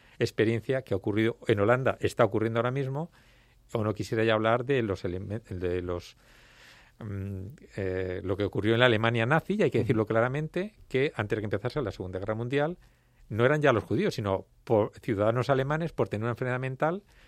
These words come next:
Speaker 1: se les realizaba la eutanasia. Por eso en Alemania hay un, una, un rechazo hacia el tema de la eutanasia. Entonces, en lugar de mirarnos, con perdón, el ombligo en España, podíamos mirar hacia afuera, podíamos ver la historia del siglo pasado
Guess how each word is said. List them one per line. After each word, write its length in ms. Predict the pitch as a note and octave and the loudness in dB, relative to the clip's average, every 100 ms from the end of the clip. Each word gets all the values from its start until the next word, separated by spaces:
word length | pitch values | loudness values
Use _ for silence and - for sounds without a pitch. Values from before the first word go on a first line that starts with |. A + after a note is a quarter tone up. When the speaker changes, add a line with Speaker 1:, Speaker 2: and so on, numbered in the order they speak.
| _ | _
Speaker 1:
se 180 | - G#2+ | 2 2
les 220 | G#2 - | 2 0
realizaba 460 | G#2 G2 - D#3 | -2 0 2 2
la 60 | G#2+ | 2
eutanasia. 460 | F#2 G#2+ C3 - F2 | 2 -2 -2 -4 -2
Por 160 | G#2+ | 2
eso 180 | C3+ E3+ | 2 0
en 100 | D#3+ | -2
Alemania 600 | D3+ C3+ D#3+ C3+ B2 D#3 _ - - - | 0 0 -2 -2 -4 -8 _ -20 -20 -2
hay 260 | A#2 B2 | 2 2
un, 220 | C3 C#3 - A#2 | 0 -4 -8 -4
una, 300 | A2+ A2+ - | 0 0 0
un 140 | C#3 | -2
rechazo 680 | D#3+ C#3+ - F3 - G2 A#2+ | 2 2 2 0 0 -4 -4
hacia 280 | G#2 - F#2+ | -6 -6 -6
el 100 | F#2+ | -6
tema 220 | G#2 G2+ | -6 -4
de 80 | F#2 | -4
la 60 | |
eutanasia. 580 | F#2 - F#2 F#2+ F#2+ F2 - _ - | -4 -6 -10 -8 -10 -12 -16 _ -20
Entonces, 420 | - A#2 G#2 A2 - | -6 -2 0 -2 -4
en 100 | G2 | -6
lugar 220 | F#2+ A#2+ | 0 0
de 60 | C3 | 0
mirarnos, 600 | B2+ C3 C3 C3 B2+ - | -2 -4 -4 -6 -8 -10
con 120 | - G#2 | -10 -6
perdón, 260 | A2 B2+ | -4 -2
el 120 | B2+ | 0
ombligo 340 | A#2 A#2 C3 C3 | 0 0 -2 -2
en 80 | B2+ | -4
España, 480 | - C#3+ C#3+ D#3+ - _ _ | -4 -4 -4 -8 -12 _ _
podíamos 420 | G#2+ G2+ G#2 G#2+ | -4 -2 -2 -4
mirar 260 | G#2+ G#2+ A2 | -2 -2 0
hacia 200 | A2+ C3 | 0 -2
afuera, 400 | - D3+ D#3 F3+ - _ - | 0 0 0 -2 -10 _ -4
podíamos 460 | F#2 G2 G2 G2+ | 0 2 0 0
ver 100 | G2+ | 0
la 80 | G#2+ | 0
historia 280 | G2 A2+ G#2+ | 0 0 0
del 60 | G2 | 0
siglo 220 | A2+ A2 | 0 0
pasado 480 | A#2+ C#3 C3 D3 | 0 2 0 -2